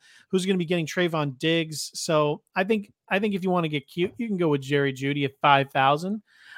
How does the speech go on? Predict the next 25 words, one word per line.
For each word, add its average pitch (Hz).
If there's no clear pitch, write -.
I 160
think 160
that 147
that's 147
a, 151
uh, 151
good 160
enough 165
spot. 170
He 175
was 175
respectable 170
in 160
his 151
return, 160
only, 160
um, 135
only 165
four 160
targets, 156
but 147
did 151
catch 160
all 147
four. 151